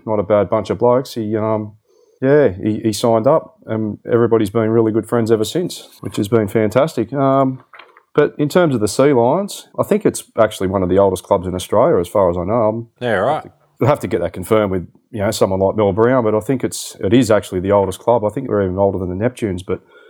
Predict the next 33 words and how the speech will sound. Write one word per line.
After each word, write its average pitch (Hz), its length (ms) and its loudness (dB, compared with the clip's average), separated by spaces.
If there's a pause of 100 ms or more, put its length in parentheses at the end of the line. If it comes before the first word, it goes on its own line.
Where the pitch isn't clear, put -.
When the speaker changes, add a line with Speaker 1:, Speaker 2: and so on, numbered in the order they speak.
(520)
Speaker 1:
yeah, 104 140 6
don't 101 240 2
quote 113 240 2
me 104 60 -8
on 98 100 -4
that, 127 240 0
but 120 120 -10 (160)
I - 40 -20
think 123 140 -4
it 117 80 -2
Speaker 2:
Mm. 127 100 2
Speaker 1:
started 101 200 4
back 101 200 0
in 95 80 -6
nineteen 98 340 2
fifty-two 113 540 0 (120)
or 87 100 -2
nineteen 101 400 0
fifty 110 260 -6
something, 110 480 -4
which 104 180 -14
is, 95 260 -8 (360)
uh, 113 280 -2
a - 20 -14
fair, 120 300 2 (220)
fair 143 300 0
while 151 160 4
ago. 131 340 2 (200)
Speaker 2:
It's 107 160 -10
going 117 240 0
back 117 200 -2
a 131 40 -8
little 107 220 0